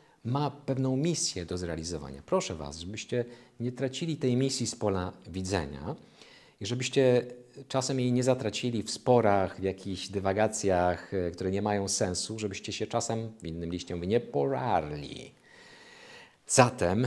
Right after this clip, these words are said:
mówi Paweł, proszę was, byście zdobyli się na wspaniałomyślność, cierpliwość i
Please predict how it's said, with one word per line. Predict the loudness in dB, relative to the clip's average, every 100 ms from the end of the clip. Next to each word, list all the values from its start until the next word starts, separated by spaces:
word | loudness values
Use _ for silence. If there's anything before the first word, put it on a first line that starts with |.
| 0
mówi | -2 -2
Paweł, | 0 0 0
proszę | 2 8 10 8 2 -6
was, | -14 -16 -16 -16 -10
byście | -4 -2 -2 0 0 2 0
zdobyli | -2 -2 -2
się | -4
na | -6
wspaniałomyślność, | -6 -4 -4 -4 -2 2 2 0 -4 -4 -4 -6
cierpliwość | -8 -4 -2 2 2 0 -8 -6
i | 0 2 4 6 4